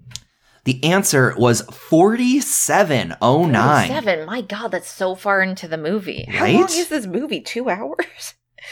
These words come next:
Speaker 1: Exactly. Like, it's almost exactly halfway through the movie.
Speaker 2: That's wild. Yeah.
Speaker 1: Yeah.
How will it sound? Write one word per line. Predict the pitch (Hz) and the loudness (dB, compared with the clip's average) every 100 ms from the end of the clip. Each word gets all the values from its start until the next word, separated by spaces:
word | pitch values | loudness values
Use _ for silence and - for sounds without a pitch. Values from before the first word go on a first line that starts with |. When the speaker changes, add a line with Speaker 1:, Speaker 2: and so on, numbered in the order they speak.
| - | -2
Speaker 1:
Exactly. | 170 135 160 - 123 80 - | 0 2 2 0 -4 -8 -2
Like, | 165 165 | 0 2
it's | 185 185 - | 0 0 0
almost | 175 175 202 - | 2 4 0 0
exactly | 160 131 117 127 135 117 | -2 0 2 2 2 2
halfway | 113 127 117 | 2 2 0
through | 110 113 113 | 0 2 4
the | 107 | 4
movie. | 113 165 - - - | 4 2 -2 -14 -2
Speaker 2:
That's | 226 220 202 180 | 2 2 2 2
wild. | 160 139 123 139 - - - - - | 4 6 4 2 -2 -16 -18 -18 -6
Yeah. | 170 247 220 | 0 0 0
Speaker 1:
Yeah. | 196 | 2